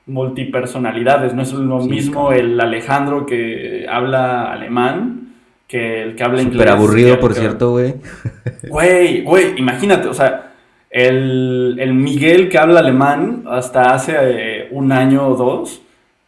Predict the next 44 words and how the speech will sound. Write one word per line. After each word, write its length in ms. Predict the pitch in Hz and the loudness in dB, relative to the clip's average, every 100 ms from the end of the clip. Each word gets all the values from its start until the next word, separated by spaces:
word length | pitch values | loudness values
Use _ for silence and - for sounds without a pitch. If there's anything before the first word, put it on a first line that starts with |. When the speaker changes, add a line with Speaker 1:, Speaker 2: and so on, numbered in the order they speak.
| - | -20
Speaker 1:
era 120 | - | -16
una 160 | - - | -14 -4
persona 320 | 151 143 160 | -2 0 0
súper 380 | 139 - 107 - | 0 -6 -10 -6
tímida, 320 | 185 214 139 | -4 -2 -2
güey. 360 | 120 120 127 - _ | -2 -6 -10 -14 _
Speaker 2:
Claro, 300 | 85 80 80 | -10 -10 -12
sí, 260 | - 95 | -12 -12
güey. 300 | 90 80 71 71 _ _ _ _ | -10 -12 -14 -18 _ _ _ _
Sí, 140 | - | -14
sí, 200 | 87 85 | -12 -10
te 100 | 85 | -10
entiendo 380 | 85 - 85 85 | -12 -12 -10 -10
totalmente. 720 | 87 80 80 80 82 82 90 - _ _ | -12 -10 -10 -10 -14 -16 -20 -20 _ _
Speaker 1:
¿Sabes? 440 | - 120 120 185 202 | -10 -4 0 0 0
Y 100 | 147 | 0
a 40 | |
mí, 80 | 139 160 | 2 0
y 80 | 135 | 0
por 160 | 139 | -2
ejemplo, 260 | 127 160 139 | 0 0 -2
y 20 | |
hasta 120 | 123 | -2
en 80 | 127 | -4
inglés 320 | 120 123 147 | -4 -2 -2
me 140 | 190 151 | 0 -2
tomó 320 | - 127 139 | -2 -2 -2
un 100 | 151 | -2
rato, 600 | 143 131 127 143 165 220 | 0 2 0 -2 -4 -6
o 80 | - | -8
sea, 160 | 131 123 | -6 -4
para 160 | 110 | -2
mí, 180 | 127 165 | -2 0
una 180 | 185 180 | 2 2
gran 200 | 185 220 | 0 -2
cosa 240 | 220 208 | -4 -4
de 80 | 185 | -4
importante 500 | 139 135 - 180 185 | -4 -6 -4 -2 -2
para 160 | 160 120 | -4 -6
mí 240 | 165 214 | -8 -8
es 160 | 143 139 | -8 -6
el 120 | 127 | -6
humor, 300 | 104 107 - | -6 -8 -10
güey. 120 | - | -16